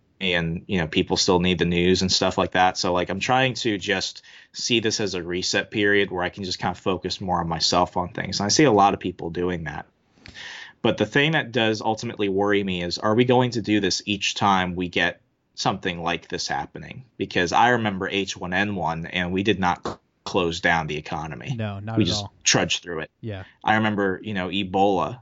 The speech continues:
Speaker 1: and everyone thought they were gonna get Ebola. And, like, I, I'm, I'm more worried that this is going to become more frequent, and that even at the state and local level, we're going to see a lot more heavy-handed, literal statism.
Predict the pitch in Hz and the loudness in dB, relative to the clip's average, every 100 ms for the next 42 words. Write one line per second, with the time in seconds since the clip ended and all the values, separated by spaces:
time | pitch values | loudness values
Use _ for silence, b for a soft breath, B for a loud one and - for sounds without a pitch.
0 | - 98 95 104 92 98 95 98 95 92 | -6 -2 0 0 0 0 0 0 2 0
1 | 90 90 90 87 90 90 78 B B B | 0 0 0 2 2 2 -2 B B B
2 | B 104 98 95 95 92 - - 110 113 | B 0 4 4 4 2 -2 -2 2 4
3 | - 113 117 107 107 110 117 120 139 135 | 4 0 0 -4 -4 -4 -4 -2 0 2
4 | 110 107 113 107 92 92 - _ _ _ | 2 0 2 0 0 -4 -8 _ _ _
5 | _ 107 - 104 110 98 95 90 - - | _ 0 0 0 0 2 0 -2 -4 -2
6 | 95 90 80 - 98 92 - 120 127 b | 0 -2 -4 0 2 2 2 0 -2 b
7 | b b b _ 117 101 95 92 85 _ | b b b _ 0 2 2 2 0 _
8 | 120 113 113 104 110 101 98 95 95 - | -4 -2 0 -2 0 0 -2 -8 -8 -2
9 | 110 95 98 90 98 113 110 110 110 117 | 0 0 -4 -4 -4 -2 0 0 0 0
10 | 120 - 104 101 110 107 101 95 95 - | 0 -2 -4 0 2 4 2 2 2 2
11 | 104 90 90 95 95 95 110 110 104 101 | 4 2 4 6 8 6 2 -4 -2 0
12 | 95 90 90 - - - - 127 110 110 | 0 0 -2 -8 -14 -8 0 2 4 2
13 | 104 104 101 98 92 98 95 104 110 104 | 2 0 0 0 0 0 2 4 6 4
14 | 92 87 - 101 92 82 71 - _ _ | 2 0 0 2 2 0 -6 -8 _ _
15 | _ - 78 | _ -8 -8